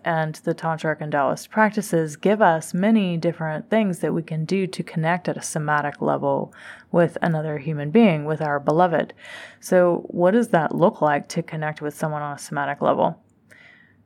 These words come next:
Well, it looks like eye gazing. It looks like building sensate focus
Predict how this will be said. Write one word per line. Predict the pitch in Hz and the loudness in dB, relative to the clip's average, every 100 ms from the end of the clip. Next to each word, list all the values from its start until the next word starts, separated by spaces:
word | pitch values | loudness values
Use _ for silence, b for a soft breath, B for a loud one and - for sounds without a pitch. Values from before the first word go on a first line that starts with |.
| _ | _
Well, | 160 185 196 - - | 2 2 2 -4 2
it | 190 | 2
looks | - 180 - | 4 0 0
like | 180 170 165 165 - _ _ _ _ _ _ _ _ _ _ _ | 4 4 4 0 -14 _ _ _ _ _ _ _ _ _ _ _
eye | 151 165 | -2 0
gazing. | 165 185 202 208 214 - _ _ _ - | 2 2 2 2 -2 -4 _ _ _ -4
It | 175 | -2
looks | 170 160 - | 0 -2 2
like | 165 160 160 - _ _ _ _ _ _ _ _ _ _ _ _ _ | 2 2 -2 -16 _ _ _ _ _ _ _ _ _ _ _ _ _
building | - 180 180 | 2 4 2
sensate | 175 180 165 170 - - | 0 -2 -2 -2 -2 -2
focus | 160 160 202 196 - - | -2 0 -2 -2 -8 -16